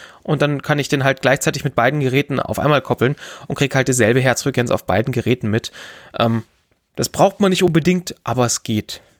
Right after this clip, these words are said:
Und, äh, wir wissen ja, mehr Daten ist mehr geil und deswegen, äh, s-, sammle ich die dann halt auch. Und, ähm, genau,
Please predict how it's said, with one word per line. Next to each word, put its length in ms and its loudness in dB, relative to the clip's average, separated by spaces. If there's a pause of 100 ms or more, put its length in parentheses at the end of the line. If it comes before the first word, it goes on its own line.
(160)
Und, 380 -4
äh, 480 -8 (260)
wir 200 -2
wissen 180 -4
ja, 80 0
mehr 260 2
Daten 380 0
ist 180 0
mehr 220 2
geil 340 4 (460)
und 160 0
deswegen, 380 2
äh, 80 2
s-, 240 -4 (200)
sammle 460 2
ich 100 -2
die 120 -2
dann 200 -2
halt 220 -10
auch. 180 -20 (640)
Und, 440 -2
ähm, 320 -2 (180)
genau, 240 0